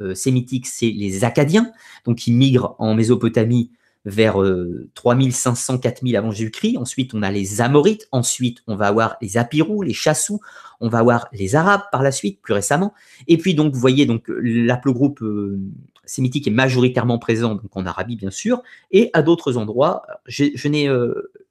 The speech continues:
l'Europédia, donc le site qui fait tous les relevés génétiques, ne fait malheureusement que l'Europe ou le Vieux Monde, ce qui fait que je n'ai pas de relevé précis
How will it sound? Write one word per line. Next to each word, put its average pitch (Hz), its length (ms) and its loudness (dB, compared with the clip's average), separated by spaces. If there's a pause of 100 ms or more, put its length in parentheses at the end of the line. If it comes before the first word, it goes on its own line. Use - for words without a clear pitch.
(140)
l'Europédia, 156 640 0
donc 127 180 -6
le 127 40 0
site - 220 -10
qui - 80 -10
fait - 140 -8
tous - 100 -12
les 143 80 0
relevés 127 240 0
génétiques, 123 420 -6
ne 123 160 -2
fait 139 220 -6
malheureusement 120 640 -4
que 127 240 -2
l'Europe 117 460 0 (240)
ou 127 100 0
le 120 60 2
Vieux 117 180 2
Monde, 143 380 2 (260)
ce - 100 -10
qui 131 120 -10
fait 156 80 0
que 151 100 -2
je 123 60 0
n'ai 127 80 0
pas 147 160 0
de 123 60 0
relevé 123 280 0
précis 131 560 -4